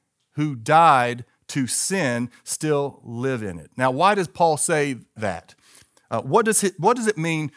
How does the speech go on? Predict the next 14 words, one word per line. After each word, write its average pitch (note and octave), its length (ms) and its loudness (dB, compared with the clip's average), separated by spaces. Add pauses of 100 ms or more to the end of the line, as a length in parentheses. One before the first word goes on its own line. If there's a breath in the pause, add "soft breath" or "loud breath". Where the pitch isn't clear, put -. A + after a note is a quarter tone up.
(120 soft breath)
to C#3+ 120 -6
die A#2+ 400 0
to A#2+ 100 -12
sin? B2+ 220 -2
If, A#2 160 -8
if - 140 -6
you A#3+ 120 0
had A#3 160 2
to E3 220 0
answer G3 240 -4
that E3 180 0
question B2+ 400 -4
right E3 320 2
now, G#2+ 380 -2